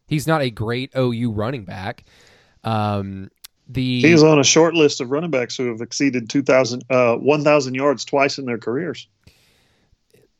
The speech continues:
Speaker 1: Is he better than Samaje Perine?
Speaker 2: No.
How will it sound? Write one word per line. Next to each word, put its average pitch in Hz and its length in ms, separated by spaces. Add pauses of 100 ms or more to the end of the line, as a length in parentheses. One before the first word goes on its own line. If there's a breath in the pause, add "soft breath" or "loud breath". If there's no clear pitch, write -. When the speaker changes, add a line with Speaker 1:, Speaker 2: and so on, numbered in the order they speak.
(180)
Speaker 1:
Is 175 160
he 214 100
better 196 200
than 180 120
Samaje 170 420
Perine? 160 460 (320)
Speaker 2:
No. 110 360